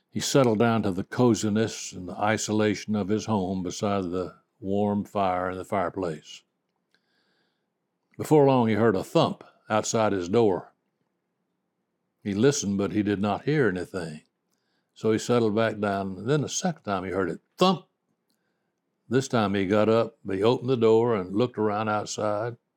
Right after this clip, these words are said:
In the cold night, with the snow blowing in his face, he could not see anything.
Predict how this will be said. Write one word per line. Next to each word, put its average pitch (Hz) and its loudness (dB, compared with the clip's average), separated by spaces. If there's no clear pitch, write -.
In 113 2
the 95 0
cold 127 6
night, 117 2
with 104 0
the 90 -4
snow 120 2
blowing 113 2
in 110 0
his 95 -4
face, 113 -2
he 110 -4
could 117 -6
not 127 -4
see 139 -4
anything. 104 -6